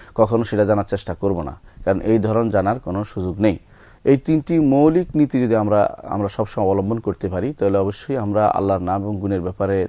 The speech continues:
তাওহীদ সাব্যস্ত করতে পারবো, এ, তাওহীদুল আসমা ওয়া সিফাত সুন্দরভাবে সাব্যস্ত করতে পারবো। দর্শকবৃন্দ, আমরা আজকে আলোচনা করব আমাদের ইমামের,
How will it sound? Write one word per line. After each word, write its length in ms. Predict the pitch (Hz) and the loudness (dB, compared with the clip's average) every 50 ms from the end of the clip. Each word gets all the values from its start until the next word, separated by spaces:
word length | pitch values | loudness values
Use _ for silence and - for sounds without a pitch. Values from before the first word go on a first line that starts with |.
| - | -2
তাওহীদ 400 | - 85 92 95 92 98 98 92 - - | -4 -4 -4 -4 -4 -4 -4 -4 -6 -10
সাব্যস্ত 420 | - - 98 87 80 85 - - 92 | -10 -8 -8 -6 -6 -8 -8 -6 -6
করতে 300 | 85 87 82 - 90 90 | -6 -6 -6 -6 -6 -4
পারবো, 380 | - 85 85 87 98 123 139 - - - - - - - - | -2 -2 -2 -2 0 -2 -2 -4 -8 -18 -20 -20 -20 -6 -2
এ, 120 | - - | 0 2
তাওহীদুল 360 | - - 92 98 - 107 110 101 | 2 2 0 0 2 2 2 2
আসমা 340 | 95 98 - - - 104 | 2 2 -2 -6 -4 -4
ওয়া 220 | 95 - - - 90 | -4 -4 -4 -8 -12
সিফাত 460 | - - - 92 90 104 101 101 - | -8 -6 -6 -4 0 0 0 0 -2
সুন্দরভাবে 380 | - - 98 95 95 95 95 92 | -4 -4 -2 0 0 0 0 0
সাব্যস্ত 360 | - 95 87 - - - 87 | -2 -6 -8 -8 -8 -8 -8
করতে 240 | 85 92 - 92 85 | -8 -6 -6 -4 -4
পারবো। 240 | 82 - - - - - - _ _ _ _ _ _ _ _ _ _ _ _ _ _ _ _ _ _ - | -4 -4 -6 -8 -14 -16 -20 _ _ _ _ _ _ _ _ _ _ _ _ _ _ _ _ _ _ 0
দর্শকবৃন্দ, 380 | 120 123 - 160 156 170 175 175 | 0 2 2 2 2 4 6 6
আমরা 220 | 170 170 175 165 | 8 8 8 8
আজকে 260 | 147 135 - - 156 | 8 6 6 4 6
আলোচনা 360 | 131 123 127 - - 135 135 | 6 6 4 2 -2 -2 -2
করব 300 | 113 - 104 98 98 104 | -2 0 0 0 2 2
আমাদের 360 | 107 101 101 104 101 113 - - | 2 2 2 0 0 0 0 0
ইমামের, 440 | 107 107 113 117 110 104 101 101 | 0 2 2 2 2 2 0 -2